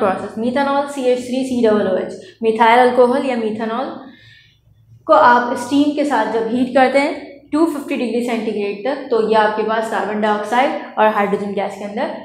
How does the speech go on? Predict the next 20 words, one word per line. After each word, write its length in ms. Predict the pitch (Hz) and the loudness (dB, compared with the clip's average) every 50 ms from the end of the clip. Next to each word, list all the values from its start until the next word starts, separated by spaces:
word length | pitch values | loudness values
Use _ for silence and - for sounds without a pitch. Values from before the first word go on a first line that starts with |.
| - - | -8 -2
कन्वर्ट 420 | 226 226 214 208 208 202 196 202 196 | 0 0 2 2 2 0 0 -2 -4
हो 120 | 196 175 | -6 -6
जाते 240 | 185 180 180 - - | -8 -8 -10 -10 -12
हैं। 140 | - - - - _ _ _ _ _ _ _ _ _ _ 247 | -16 -16 -18 -20 _ _ _ _ _ _ _ _ _ _ 0
नेक्स्ट, 400 | 254 269 294 320 - - - - 302 | 4 4 4 4 2 -2 -2 0 2
thermal 360 | 269 262 262 277 294 294 302 | 4 4 6 6 4 4 2
decomposition 680 | 294 277 302 294 285 302 302 285 285 277 294 294 294 294 | 2 2 2 2 2 2 0 0 -2 -2 -2 -2 -2 -2
of 100 | 294 285 | 0 0
hydrocarbons। 720 | 277 277 269 294 285 294 285 277 269 302 330 330 - - | 2 2 2 2 2 4 4 4 2 0 -4 -6 -4 0
हाइड्रोकार्बन, 720 | 277 247 247 240 277 285 294 294 277 277 277 311 330 349 - - - - - - _ _ _ _ _ _ - - - - _ _ _ _ _ _ _ _ _ _ _ _ _ _ _ _ _ _ _ _ _ _ _ _ | 2 2 4 4 2 2 2 2 2 2 0 -4 -6 -8 -10 -12 -16 -20 -20 -20 _ _ _ _ _ _ -20 -20 -20 -20 _ _ _ _ _ _ _ _ _ _ _ _ _ _ _ _ _ _ _ _ _ _ _ _
हाइड्रोजन 920 | - - - 240 226 220 220 220 202 196 240 233 226 226 220 226 262 294 320 330 - - - - 240 | -10 0 4 6 6 6 6 4 4 2 2 2 4 4 2 2 0 0 -2 -2 -6 -10 -8 -6 -2
and 280 | 233 233 240 254 277 320 - 247 - - - - - - - - - _ _ _ - _ _ _ _ _ | 0 0 0 0 0 -2 -4 -6 -8 -8 -12 -14 -16 -18 -20 -20 -20 _ _ _ -20 _ _ _ _ _
कार्बन, 360 | 240 220 202 190 185 190 202 214 - - - - - - _ - - - - _ _ - - _ _ _ _ _ - | 4 4 4 4 2 -2 -6 -8 -8 -10 -14 -20 -20 -20 _ -20 -20 -20 -20 _ _ -20 -20 _ _ _ _ _ 2
ऐसे 220 | - 262 262 302 302 | 4 4 6 6 6
तमाम 380 | 285 294 269 277 277 285 285 277 | 6 6 6 6 6 4 4 2
compounds 460 | 302 285 277 294 294 294 311 302 - | 2 0 2 0 0 0 -2 -4 -2
जो 120 | 269 262 254 | -2 -2 -2
कि 100 | 269 269 | -2 -4
सिर्फ 280 | - 285 285 285 285 262 | -2 -2 -2 -2 -2 0
hydrogen 400 | 220 220 220 214 214 262 294 | 0 2 2 0 0 -2 -4